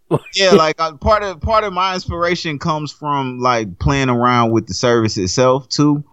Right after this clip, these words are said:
Speaker 2: So it's like the angle I'm coming from with it, like, I'm looking, I'm like, "Damn, that really was a great
Speaker 1: It really was.
Speaker 2: experience." You know what I mean? Even with all the graphics nowadays and stuff like that, like,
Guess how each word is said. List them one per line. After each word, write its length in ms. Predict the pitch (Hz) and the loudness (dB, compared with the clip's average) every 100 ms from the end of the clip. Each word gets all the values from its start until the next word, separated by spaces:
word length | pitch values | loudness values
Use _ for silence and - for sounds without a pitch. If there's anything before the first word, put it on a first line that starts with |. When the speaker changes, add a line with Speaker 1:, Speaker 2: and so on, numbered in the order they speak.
| _ _ - | _ _ -4
Speaker 2:
So 240 | 127 120 | 2 2
it's 140 | 117 | 2
like 260 | 120 107 95 | 2 2 0
the 80 | 104 | 0
angle 380 | 98 131 131 127 | 0 2 2 2
I'm 140 | 123 | 0
coming 260 | 160 143 135 | 0 -2 -2
from 260 | 131 120 | -2 -2
with 120 | 117 | 0
it, 100 | 113 | 0
like, 200 | 107 107 | 2 0
I'm 140 | 104 113 | 0 0
looking, 220 | 127 123 | 0 2
I'm 120 | 123 | 2
like, 180 | 110 90 | 2 2
"Damn, 280 | 110 107 98 | 2 2 2
that 120 | 104 | 2
really 280 | 90 104 101 | 0 2 2
was 760 | 90 98 104 101 92 90 - - _ _ _ _ _ _ _ _ _ _ _ - | 2 2 4 4 4 2 -4 -12 _ _ _ _ _ _ _ _ _ _ _ -4
a 120 | 95 | -2
great 400 | 82 85 85 - _ _ _ | 0 0 0 -4 _ _ _
Speaker 1:
It 120 | 135 | 2
really 300 | 127 135 135 | 6 8 6
was. 280 | 110 113 98 | 6 4 2
Speaker 2:
experience." 760 | - 104 - _ 82 - _ _ _ _ _ _ _ _ | -2 -10 -18 _ -20 -20 _ _ _ _ _ _ _ _
You 140 | 110 117 | 0 2
know 80 | |
what 80 | 120 | 4
I 40 | 127 | 2
mean? 160 | 135 | 2
Even 240 | 170 180 180 | 2 4 4
with 140 | 175 | 4
all 140 | 160 147 | 4 2
the 80 | 117 | -2
graphics 480 | 131 139 135 123 139 | -2 -2 -4 -8 -4
nowadays 560 | 131 131 131 135 123 | -2 -2 -2 -2 -4
and 80 | 123 | -6
stuff 280 | 117 135 123 | -4 -4 -2
like 240 | 127 123 | -4 -4
that, 240 | 127 127 110 | -4 -4 -2
like, 260 | 110 104 | -4 -4